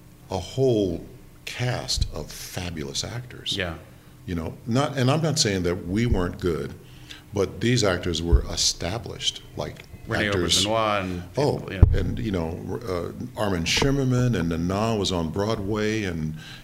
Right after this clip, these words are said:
Speaker 1: you know, I mean, she was a Broadway baby, and, and of course Avery, and, um, and although Sadig was brand new, you know,
Speaker 2: Yeah.
Speaker 1: I mean, these were all, like, sort of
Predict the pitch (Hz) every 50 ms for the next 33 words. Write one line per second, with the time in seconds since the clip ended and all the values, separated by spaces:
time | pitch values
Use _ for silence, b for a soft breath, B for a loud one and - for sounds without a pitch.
0 | B - 113 104 98 98 95 92 95 95 92 90 87 - 104 98 92 87 90 78
1 | 80 90 90 92 98 92 95 95 92 87 82 95 92 95 98 101 104 110 110 101
2 | 87 76 73 73 76 76 - - 98 87 80 78 78 - 98 90 78 85 95 90
3 | 98 95 95 95 95 98 104 101 107 107 107 110 104 87 78 76 76 73 - -
4 | B B B B B B B B - - 78 78 78 78 78 80 85 85 - B
5 | B B B B B 117 110 107 104 104 98 104 98 92 - - 107 87 - 101
6 | 101 107 - - 95 90 82 - - 95 92 90 92 92 92 92 87 92 92 92
7 | 95 92 95 92 98 92 90 90 90 92 95 101 95 - 98 98 101 98 98 104
8 | 110 - 120 135 135 151 170 151 151 156 156 147 135 123 113 110 - - - -
9 | 113 110 110 104 95 -